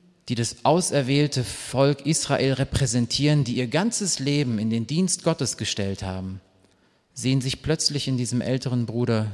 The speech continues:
wie in einem Spiegel. Und das Gesindel, auf das sie so selbstgerecht herabschauen, ist beim Vater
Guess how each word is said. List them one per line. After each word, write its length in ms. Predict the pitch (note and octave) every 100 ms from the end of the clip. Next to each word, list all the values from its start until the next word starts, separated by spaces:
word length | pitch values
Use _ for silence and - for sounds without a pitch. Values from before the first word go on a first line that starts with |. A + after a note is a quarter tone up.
| G#2
wie 100 | A#2
in 80 | A2+
einem 260 | G#2+ G#2
Spiegel. 600 | - - G#2+ F2+ F2+ F2+ - _ _ _ _ _ _ _ _ _ _ _ _ _
Und 140 | A2+ A#2+
das 140 | -
Gesindel, 680 | B2 G#2+ D3 F3 G2+ F#2 F2+ - - - - _ _ _ _ _ _
auf 140 | A2
das 160 | - A#2
sie 100 | B2
so 160 | A#2 A2
selbstgerecht 720 | B2 C3+ - - G#2+ G2+ -
herabschauen, 760 | G#2 A#2 - - G2+ F#2+ F#2 F#2 - - _ _
ist 160 | -
beim 160 | - G#2
Vater 540 | - A2 G2+ F2 F#2